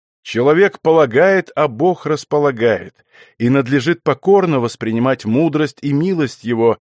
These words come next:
ибо зачастую смертным не дано понять, что он все делает им во благо.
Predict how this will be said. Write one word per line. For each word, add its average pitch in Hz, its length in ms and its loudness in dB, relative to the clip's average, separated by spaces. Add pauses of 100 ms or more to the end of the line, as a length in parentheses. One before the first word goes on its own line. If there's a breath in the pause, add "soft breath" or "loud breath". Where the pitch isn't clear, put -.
(180)
ибо 135 240 -2
зачастую 123 520 -4
смертным 143 640 -2
не 147 80 4
дано 135 400 0
понять, 147 580 -2 (240)
что - 280 -2
он 170 160 0
все - 360 -2
делает 151 640 -2
им 147 260 -4
во 123 160 0
благо. 98 680 -6